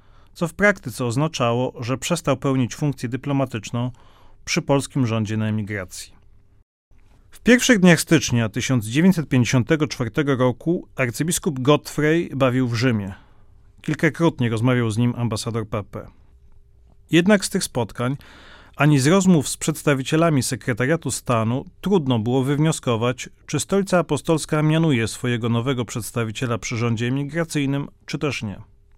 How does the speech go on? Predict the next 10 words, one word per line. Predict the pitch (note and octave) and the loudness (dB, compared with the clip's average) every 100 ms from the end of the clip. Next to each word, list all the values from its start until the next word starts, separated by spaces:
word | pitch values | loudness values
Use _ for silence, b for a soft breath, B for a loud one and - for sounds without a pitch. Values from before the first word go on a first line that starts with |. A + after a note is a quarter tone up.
| _ - b b b b b b b b b - | _ -20 b b b b b b b b b 0
W | |
nowym | F#3 A#3+ A3 | 4 4 4
Annuario | F#3 F3+ F3 E3 D3 C#3 | 6 6 8 6 6 2
Pontificio | D3 C3+ D#3 - G2+ - A#2+ B2+ | 0 2 -2 -4 -8 -4 -2 -2
na | B2+ A2+ A2 | -2 0 -2
tysiąc | A2 B2 B2 A2 | -4 -2 -2 0
dziewięćset | C3+ D3 A#2+ G#2 | 0 0 -2 -4
pięćdziesiąty | A#2+ G#2 C#3 B2 A2 | -4 -2 -2 -4 -4
czwarty | - C3 D3+ C#3 | -4 -4 -2 0
rok | A#2+ B2 | -2 -4